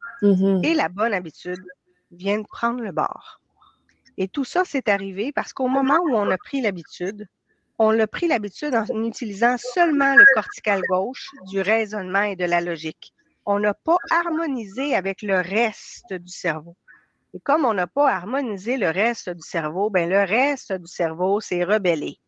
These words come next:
Speaker 2: Et le reste du cerveau est beaucoup plus puissant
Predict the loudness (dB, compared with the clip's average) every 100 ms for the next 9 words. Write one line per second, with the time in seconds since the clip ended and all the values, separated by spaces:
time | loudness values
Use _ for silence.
0 | _ _ _ _ _ -4 0 2 2 0
1 | 0 -6 -14 -12 -8 -8 -4 -2 -2 -2
2 | -2 -2 -4 -6 -6 -6 -6 -6 -6 -8
3 | -12 -8 -2 -2